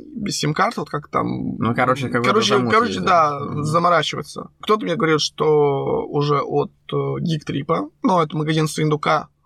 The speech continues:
Speaker 2: Мгм.
Speaker 1: кто-то, кто-то мне говорил про радио. Радио, я такой: «Что?»
Speaker 2: Радио.
Speaker 1: Радио.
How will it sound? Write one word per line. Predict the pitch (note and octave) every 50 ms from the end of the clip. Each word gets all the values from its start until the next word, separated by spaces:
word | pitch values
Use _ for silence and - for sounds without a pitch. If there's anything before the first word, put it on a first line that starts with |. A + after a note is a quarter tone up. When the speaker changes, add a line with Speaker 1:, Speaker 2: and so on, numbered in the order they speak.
| _ -
Speaker 2:
Мгм. | - A2 A2+ A2+ A2 G#2+ G#2 A#2+ B2+ -
Speaker 1:
кто-то, | - - - F3+ F#3 G3+ F#3 _ - E3 D#3+ D#3 D#3 D#3 D#3 D#3 D3+ D3+ - - - - _ _ _ _ _ _ _ _ _ _ _ _ _ _ _ _
кто-то | - - F3+ F3 - F3+
мне | E3 D3+
говорил | D3+ D#3 D#3+ D#3+ E3 D#3+ D3
про | D3 D#3+ D#3+ D#3 D#3 D#3 D#3 D3 D3 C#3+ C#3 - -
радио. | - D3+ D3+ D3+ D3+ - D#3+ E3 F3 F#3+ A3 - _ _ _ _ _ _ _ _ _ _ _ _ _ _ _ _ _ _ _
Радио, | - - D3 D3+ D#3 D3+ D3 C#3
я | -
такой: | - - - -
«Что?» | - - - - _ - D#3+ D3 C#3+ D3 D#3+ E3
Speaker 2:
Радио. | E3 A2 A2 A2 - - - - - - -
Speaker 1:
Радио. | - - C#3+ D3 D#3+ F3+ F#3+ F3+ E3+ D3+ C#3